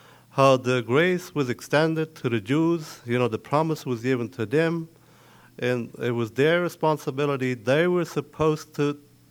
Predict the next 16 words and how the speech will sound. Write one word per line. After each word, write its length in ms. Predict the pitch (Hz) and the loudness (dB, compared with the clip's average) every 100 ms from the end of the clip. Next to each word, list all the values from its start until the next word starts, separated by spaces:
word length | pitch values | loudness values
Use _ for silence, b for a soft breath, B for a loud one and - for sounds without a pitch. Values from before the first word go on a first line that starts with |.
| _ _ | _ _
take 320 | - 143 143 | -2 -2 -2
the 100 | 151 | -4
gospel 580 | 127 135 139 139 143 135 | 0 2 2 0 -4 -4
and 160 | 123 120 | -4 -2
bring 240 | 131 135 | -2 0
the 100 | 127 | 0
gospel 440 | 123 123 123 123 | 2 0 0 -8
to 160 | 113 117 | -6 -4
the 80 | 107 | -2
Gentiles, 800 | 101 160 175 - 113 120 131 - B B B B B | 0 0 0 -2 0 0 -4 -16 B B B B B
but 180 | 123 127 | -2 2
they 140 | 139 | 2
would 200 | 143 175 | 4 2
not 280 | 151 147 139 | 2 0 0
do 160 | 175 190 | 0 0
it. 220 | 85 - | -2 -8